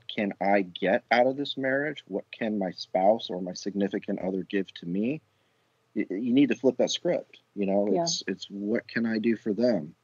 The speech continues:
Speaker 1: You know, what, what can I do to help lift them up? Because, you know, there's in general a law of reciprocity to where when you give, you get. Now, obviously, there are exceptions to that rule, and if you're in an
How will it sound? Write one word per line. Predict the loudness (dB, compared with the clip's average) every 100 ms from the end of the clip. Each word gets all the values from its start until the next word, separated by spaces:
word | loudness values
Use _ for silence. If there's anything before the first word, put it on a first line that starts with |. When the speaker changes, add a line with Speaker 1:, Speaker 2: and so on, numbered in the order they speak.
| _ _ _ _ _ _
Speaker 1:
You | -6
know, | -4
what, | 0 0 0 -4 _
what | -2 0 0
can | 0 2
I | 2 4
do | 2 2
to |
help | 2 0 0
lift | 0 0 0
them | -2 -2
up? | -4 -6
Because, | -8 -4 -4 -4 -6
you | -6
know, | -4
there's | -2 -2 -4 -2
in | 0 0
general | -2 -2 0 0 -2
a |
law | -2 0 0
of | -2
reciprocity | -6 -4 -2 -2 0 0 -4 -8 -10 -12
to | -10
where | -4 -2 -4 _ _ _ _ _ _ _ -8
when | -2 0
you | 0
give, | 0 2 4 2 -4 _ _ _ -4
you | -2
get. | 4 4 2 -2
Now, | -2 2
obviously, | 2 0 -2 -2
there | 0 -2
are |
exceptions | 0 0 0 -4 -4
to | -4
that | -2 -2
rule, | 0 -2 -2 -2
and | -4 -2
if |
you're | -2 0
in | -2
an | -6